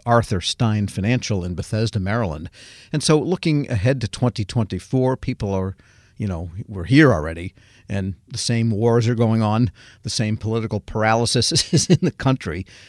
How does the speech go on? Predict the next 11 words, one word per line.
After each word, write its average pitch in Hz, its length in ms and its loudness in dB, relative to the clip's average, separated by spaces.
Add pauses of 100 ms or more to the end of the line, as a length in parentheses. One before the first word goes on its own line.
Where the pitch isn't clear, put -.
(200)
And 107 260 -2
so, 104 440 -4 (240)
you 123 160 -4
know, 107 60 0
the 107 160 -4
underlying 101 1080 -2
situation 120 760 2
hasn't 92 280 0
changed 117 540 4 (280)
because 98 340 -4
the 85 180 -8